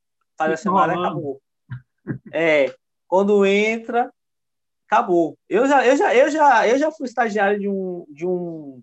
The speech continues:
Speaker 1: profissional que só falava sobre questão política na sala de aula. Passava trinta minutos falando sobre questão política na sala de aula, e quando eu entrei pra assumir a turma, os alunos fizeram baixo-assinado pra eu ficar na sala, pra ficar na turma,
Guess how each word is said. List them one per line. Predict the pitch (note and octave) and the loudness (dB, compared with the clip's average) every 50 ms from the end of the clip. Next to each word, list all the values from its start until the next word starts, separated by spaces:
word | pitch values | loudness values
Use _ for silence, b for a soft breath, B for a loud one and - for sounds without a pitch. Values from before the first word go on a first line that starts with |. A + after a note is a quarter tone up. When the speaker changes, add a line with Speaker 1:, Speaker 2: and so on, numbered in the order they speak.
| _ _ _ | _ _ _
Speaker 1:
profissional | - F#3 F#3+ - G3+ G3+ - G#3 G3 F#3 F3+ E3+ F3 F#3 G#3 E4 - _ _ _ _ _ _ _ _ - | -4 -4 -4 -4 -6 -10 -8 -6 -6 -2 0 2 2 2 2 0 -4 _ _ _ _ _ _ _ _ -16
que | - | -4
só | - B3 B3+ | -2 -2 0
falava | B3 - A#3 G#3+ G#3 G#3+ A3+ B3+ | 2 2 2 4 4 4 2 0
sobre | B3+ - D#4 C#4+ C#4 | -2 -6 -10 -12 -8
questão | - C4+ A#3+ - C4 B3+ | -8 -8 -8 -6 -8 -12
política | - - C4+ A#3 G3+ G3+ A#3 A#3+ A#3 - - G4 G4 _ _ _ _ _ _ _ | -10 -10 -8 -6 -6 -6 -6 -8 -10 -12 -12 -12 -12 _ _ _ _ _ _ _
na | - A#3 A#3+ | -4 -4 -2
sala | - - A#3 A3 A3+ | -2 0 0 0 0
de | A3+ C#4 G#4 | 0 0 2
aula. | G#4 F3 D#3 C#3+ C3 B2 A#2+ - _ _ _ _ _ _ _ _ | 2 4 4 2 2 -2 -4 -10 _ _ _ _ _ _ _ _
Passava | E3+ F3 E3+ - G3 F#3+ G3 G3 F#3+ _ | -4 -4 -2 -2 -2 0 0 -2 -2 _
trinta | - G#3 C4 C#4+ C#4+ G#4 | -6 -4 -4 -2 -2 -2
minutos | E4 D4 B3+ B3 B3 | -2 -2 -4 -4 -4
falando | - A#3+ A3 G#3+ A3 G3+ | -2 -4 -2 -4 -4 -8
sobre | G#3 A3+ G#3+ G#3 G#3 - | -8 -10 -10 -12 -12 -10
questão | G#3+ G3+ G3+ G#3+ G3+ | -10 -10 -8 -10 -12
política | G3+ - G3+ G3+ G3 - G#3+ | -8 -6 -4 -6 -4 -6 -6
na | G#3 G3 | -8 -6
sala | G3+ - G3 G3 | -4 -2 -2 -2
de | G3 F#3+ G3 | -2 -2 0
aula, | F#3+ F#3+ G3+ A3 A#3+ | 0 2 2 0 -2
e | A#3+ | -6
quando | - A#3 A3+ A3+ | -10 -10 -10 -8
eu | A#3 | -8
entrei | A3+ A3+ G#3+ G#3 G#3 G#3 | -8 -8 -8 -8 -8 -6
pra | G#3 G#3 G3+ G3 G3 G3 _ _ _ _ _ | -4 -2 -2 -2 -2 -4 _ _ _ _ _
assumir | - F#3+ F#3+ - G#3 G3+ G#3 | -4 -4 -4 -4 -6 -4 -2
a | G3+ G3+ | -2 -2
turma, | G3+ - G3+ G#3 A3+ A3+ B3+ G4+ - _ _ _ _ _ _ _ _ _ _ _ _ | -4 -6 -8 -6 -6 -6 -8 -8 -12 _ _ _ _ _ _ _ _ _ _ _ _
os | - F4+ F#3+ | -6 -2 0
alunos | A#3 A3+ G#3+ G#3+ A3 A#3+ - | 2 2 2 0 -2 -6 -8
fizeram | - B3+ A#3 A3+ A3 | -6 -4 -2 -2 0
baixo-assinado | G#3 G#3+ G#3 G#3+ G3+ - A3+ G#3 G3 G3+ G#3 | 0 -2 -2 -4 -8 -10 -6 -2 -2 -2 -2
pra | G3+ - | -4 -8
eu | B3+ | -12
ficar | - - - - - E3 D#3 | -12 -16 -8 -4 -4 -4 -2
na | D#3+ D#3 | -4 -8
sala, | - - - - - - - _ _ _ _ _ _ _ _ _ | -12 -14 -16 -16 -16 -18 -18 _ _ _ _ _ _ _ _ _
pra | - C3 C3+ C#3+ | -4 -2 -2 -2
ficar | - - - - F3 F3+ | -4 -6 -8 -4 -4 -2
na | F#3 E3+ | -2 -4
turma, | E3 - - C3 B2 A#2+ A#2 A#2 | -4 -6 -10 -12 -12 -12 -14 -18